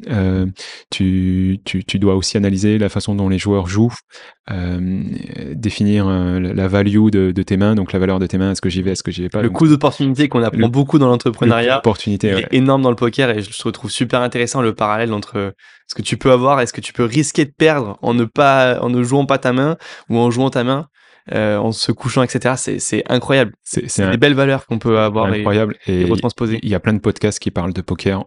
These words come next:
Speaker 1: On a l'impression de connaître le poker, mais on connaît rien du tout.
Speaker 2: Ouais,
Speaker 1: C'est,
Speaker 2: ok.
Speaker 1: c'est, c'est assez ouf. Euh, et,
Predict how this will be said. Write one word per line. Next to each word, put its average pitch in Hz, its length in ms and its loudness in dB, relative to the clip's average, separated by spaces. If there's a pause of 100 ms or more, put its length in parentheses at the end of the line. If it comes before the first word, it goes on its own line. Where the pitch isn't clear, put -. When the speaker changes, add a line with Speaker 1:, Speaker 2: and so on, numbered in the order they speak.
(100)
Speaker 1:
On 98 60 -4
a 92 40 -2
l'impression 92 420 -4
de 95 40 -2
connaître 101 340 -4
le 92 60 -4
poker, 104 300 -4
mais 104 100 -4
on 92 80 -6
connaît 92 240 -4
rien 95 160 -2
du 101 140 -4
tout. 104 140 -4
Speaker 2:
Ouais, 107 40 -6
Speaker 1:
C'est, 104 240 -2
Speaker 2:
ok. - 100 -8
Speaker 1:
c'est, - 220 -10
c'est - 160 -6
assez 92 180 -6
ouf. 98 220 -4 (640)
Euh, 98 480 0 (220)
et, 101 320 4